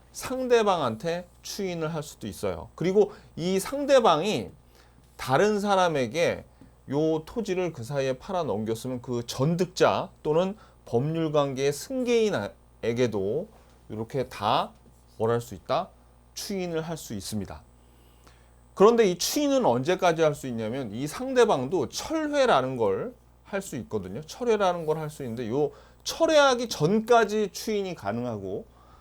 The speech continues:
그 다음에 마찬가지로 이 철회는 본인이 추인하기 전까지 가능한 거예요. 그러니까 먼저 한 사람만 할 수 있다. 요, 요 추인하고 철회 중에 둘 중에 하나. 그래서 결론은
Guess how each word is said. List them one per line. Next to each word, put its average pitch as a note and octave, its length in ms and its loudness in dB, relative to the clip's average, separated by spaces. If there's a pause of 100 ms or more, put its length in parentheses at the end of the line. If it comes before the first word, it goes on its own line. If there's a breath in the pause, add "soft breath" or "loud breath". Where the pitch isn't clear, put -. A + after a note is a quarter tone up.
(360 soft breath)
그 D#3 120 -6
다음에 F#3 260 8
마찬가지로 D#3 560 2
이 C3+ 160 -6
철회는 B3 640 2 (420 soft breath)
본인이 E3 540 -4
추인하기 B3+ 800 0
전까지 C#3+ 840 -2 (500)
가능한 C3+ 480 -6
거예요. G2 520 -6
그러니까 C#3 240 -2
먼저 G#3 500 4
한 A3+ 260 2
사람만 G3+ 600 2
할 G#3+ 120 -12
수 D3+ 140 -12
있다. G2 160 -6
요, G2 220 -6
요 G#2 100 -8
추인하고 D#3 680 -4 (320 soft breath)
철회 D#3+ 280 -6
중에 G2+ 180 -8
둘 G2+ 180 -14
중에 G#2 180 -10
하나. A2 380 -6 (460 loud breath)
그래서 G#3 240 4
결론은 G#3 640 6